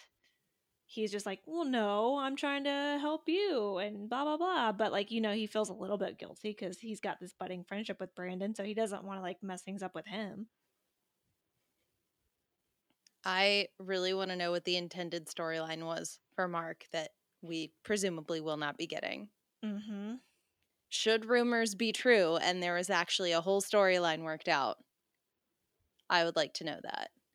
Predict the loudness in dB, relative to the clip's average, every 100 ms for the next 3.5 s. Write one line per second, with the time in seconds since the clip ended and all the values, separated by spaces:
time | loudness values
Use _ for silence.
0 | -14 -10 -8 -10 -10 -8 -8 -14 _ _
1 | _ _ _ _ _ _ _ _ _ _
2 | _ _ 4 6 8 6 4 2 -4 -6
3 | -10 -10 -14 _